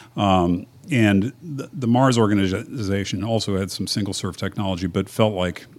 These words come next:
uh, they really needed to infuse, um, some specialty coffee into that, into that brand, uh, to make it more successful. So they did what multinationals do. They go shopping for a company to buy, right?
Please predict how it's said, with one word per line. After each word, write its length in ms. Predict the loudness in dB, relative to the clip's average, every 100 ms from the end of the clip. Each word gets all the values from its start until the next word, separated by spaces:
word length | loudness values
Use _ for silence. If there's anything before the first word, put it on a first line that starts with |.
| _
uh, 200 | -6 -4
they 220 | -4 -4
really 300 | -2 0 2
needed 560 | 2 0 -2 -4 -8 -8
to 300 | -4 -2 -2 -4
infuse, 720 | -8 -2 0 2 2 0 -6 -10
um, 240 | -6 -6 -6
some 200 | -6 -8
specialty 480 | -4 -4 -4 -8
coffee 640 | -10 -6 -6 -4 -6 -8 -12 _ _ -6
into 260 | -4 -4
that, 220 | -6 -10 -10 -8
into 200 | -6 -4
that 200 | -6 -8
brand, 380 | -6 -6 -6 -10 -18 -20 -20 -12
uh, 120 | -10 -8
to 140 | -4
make 180 | -4 -4
it 60 |
more 160 | -6 -8
successful. 600 | -8 -8 -2 -2 -2 -8
So 400 | -8 -6 -6 -10 -8
they 120 | -2 2
did 200 | 4 4
what 140 | 4
multinationals 800 | 4 4 2 -2 -4 -4 -8 0
do. 280 | 4 6 4
They 120 | 0
go 280 | -2 0 0
shopping 400 | 0 0 0 -2
for 160 | -4 -8
a 40 |
company 340 | -2 -2 -2 -6
to 80 |
buy, 180 | -10 -10
right? 260 | -4 -4